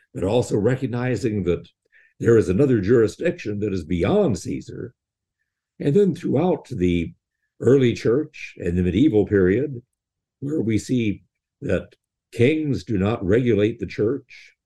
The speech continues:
and the church does not regulate the state. Two kingdoms. Now, they interfere with each other sometimes in ways that are wrongful, but you don't see kings becoming popes.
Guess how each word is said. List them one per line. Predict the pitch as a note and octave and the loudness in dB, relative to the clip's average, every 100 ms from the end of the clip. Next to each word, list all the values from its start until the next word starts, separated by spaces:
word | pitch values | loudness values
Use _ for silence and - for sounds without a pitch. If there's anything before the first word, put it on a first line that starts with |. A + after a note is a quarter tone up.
| _ _ | _ _
and | - A#2+ | -10 -8
the | A#2 | -8
church | - D3 - - - | 0 0 0 -10 -6
does | B2 G2+ | -4 -2
not | A#2+ C3 | -4 -2
regulate | F#2+ C3+ C3+ A2+ C#3+ C#3 | 0 2 2 2 0 -2
the | C#3 | -8
state. | - - - _ - _ _ _ _ _ _ _ | -6 -8 -10 _ -20 _ _ _ _ _ _ _
Two | - G#3 | -2 0
kingdoms. | C#3+ F#3+ F3 C#2+ - _ - - | 2 0 0 -4 -12 _ -20 -8
Now, | F#2 F2+ | -2 2
they | G2+ F2 - _ _ _ _ _ | 2 2 -4 _ _ _ _ _
interfere | A2 A#2 F#2+ - _ - D3+ A3 | 0 2 0 -2 _ -2 4 4
with | D#3 F#2+ | 2 -2
each | F#2 - | -4 -6
other | D2+ F#2+ C#3+ | -10 -8 -8
sometimes | - A2 F#2+ F#2+ A#2 G2 | -8 -6 -2 0 0 0
in | E2 | 0
ways | G2+ B2 F2+ | 2 2 2
that | E2 | -2
are | D#2 | -2
wrongful, | G#2+ F3 C#3+ C#2 F2+ | -2 0 -2 -4 -4
but | G2 F2+ | -2 -2
you | F#2+ F#2+ | -2 0
don't | F3 G3 | -2 -2
see | - F3 C#3 | -10 -10 -10
kings | - D#3+ D#3+ A#2 C#3 | -6 -6 -4 -4 -6
becoming | G#2+ G#2+ C#3 B2+ G#2+ | -6 -4 -4 -4 -6
popes. | D#3 C#3+ - _ - | -8 -10 -12 _ -20